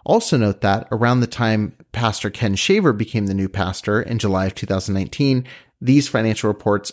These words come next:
stopped being included in the bulletin. After the former pastor left, there was a church vote around May or June of two thousand nineteen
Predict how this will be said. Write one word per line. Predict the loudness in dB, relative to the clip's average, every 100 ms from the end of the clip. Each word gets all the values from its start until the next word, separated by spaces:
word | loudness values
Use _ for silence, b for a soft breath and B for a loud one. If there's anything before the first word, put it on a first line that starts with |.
| -8
stopped | -2 -2 -2
being | -2 -2
included | -4 -4 -2 -2 -4 -6
in | -4
the | -4
bulletin. | -2 -2 -2 -4 -8 -10 _ b _ _ -2
After | 0 2 0
the |
former | 2 2 2
pastor | 2 -2 -2 -4
left, | -4 -4 -8 -4
there | -2
was | 0
a | -2
church | 0 0 -2
vote | 0 2 2 0
around | 0 2 2 2
May | 4 2
or | 2
June | 0 0 0
of | -2
two | -2
thousand | -4 -2 -4
nineteen | -6 -2 2 2 2 -4